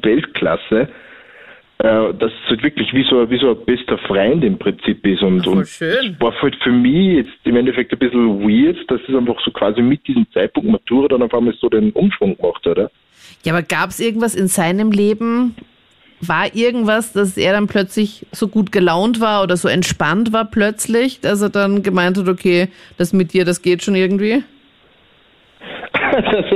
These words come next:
Speaker 1: dass ich auf einmal erträglich worden bin, wo ich
Speaker 2: Ja.
Speaker 1: nicht mehr in der Schule war. <laughs> Na, also ich glaub, das ziemlich großer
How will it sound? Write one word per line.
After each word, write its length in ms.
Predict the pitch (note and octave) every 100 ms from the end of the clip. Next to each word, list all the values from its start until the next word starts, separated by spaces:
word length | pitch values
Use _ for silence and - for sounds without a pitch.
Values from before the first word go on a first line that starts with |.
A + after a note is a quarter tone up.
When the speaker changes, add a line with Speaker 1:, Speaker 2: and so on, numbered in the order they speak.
| D#3+ - - -
Speaker 1:
dass 140 | C3
ich 100 | D#3
auf 100 | D3+
einmal 200 | D#3 D3
erträglich 580 | B2+ - C#3+ D3 D#3 -
worden 260 | C#3+ D3 C3
bin, 200 | C3+ D3
wo 60 | C3
ich 80 | B2+
Speaker 2:
Ja. 60 | B2
Speaker 1:
nicht 80 |
mehr 80 | F#3+
in 60 | A2
der 100 | -
Schule 400 | - C3 C#3+ B2
war. 160 | B2+ A#2+ - -
<laughs> 540 | G#3+ - - F#4+ G3+ - - - -
Na, 160 | - C#3+
also 340 | E3+ C#3+ C#3+
ich 140 | C3 C3+
glaub, 240 | D#3+ -
das 120 | D3+ - _ -
ziemlich 320 | D#3 G3 -
großer 460 | - A#2 F3+ -